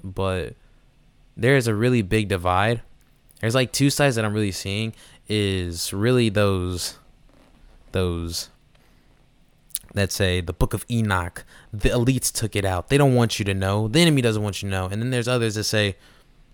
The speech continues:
it's not the biblical canon, and it's kind of inerrancy with the rest of the,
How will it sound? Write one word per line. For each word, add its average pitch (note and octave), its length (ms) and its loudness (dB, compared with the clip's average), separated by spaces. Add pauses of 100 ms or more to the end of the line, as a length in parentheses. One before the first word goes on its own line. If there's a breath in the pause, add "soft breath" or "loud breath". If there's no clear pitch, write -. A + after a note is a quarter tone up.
(1300)
it's - 180 -12
not G#2+ 180 -2
the - 80 -4
biblical G2+ 400 -4
canon, A#2+ 460 0 (840)
and F#2+ 600 -2 (1200 soft breath)
it's G2+ 220 -4
kind G#2 300 0
of F#2 120 -4
inerrancy F#2+ 1040 -6 (1160)
with F2+ 560 -4
the G2 100 -2
rest F#2 400 -4
of F2 120 -8
the, E2+ 100 -6